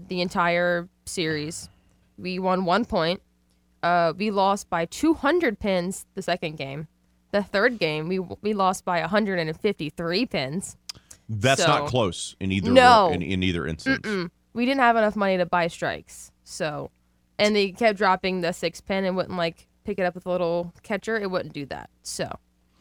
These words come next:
Speaker 1: we're having a great time waiting for it to continue to come. "Hey, hey, guy, can you put the six pin back up, please?"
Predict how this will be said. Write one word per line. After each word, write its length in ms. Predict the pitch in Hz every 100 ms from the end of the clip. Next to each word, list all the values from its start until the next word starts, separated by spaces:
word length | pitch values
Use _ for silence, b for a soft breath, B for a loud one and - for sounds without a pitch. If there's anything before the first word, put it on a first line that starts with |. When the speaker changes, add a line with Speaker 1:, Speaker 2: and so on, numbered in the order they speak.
| B B B B -
Speaker 1:
we're 100 | 240
having 140 | 240
a 60 | 208
great 300 | 185 202 196
time 300 | 202 180 175
waiting 300 | 170 165 165
for 280 | - 175 151
it 160 | -
to 160 | - 175
continue 440 | 165 - 170 156
to 60 | -
come. 160 | 160
"Hey, 300 | 180 240 226 -
hey, 140 | 220
guy, 300 | 214 202 190 175 -
can 100 | 202
you 60 | 196
put 60 |
the 60 | 202
six 180 | 208 -
pin 200 | 220 208
back 200 | 185 180
up, 160 | 170
please?" 300 | 175 165 -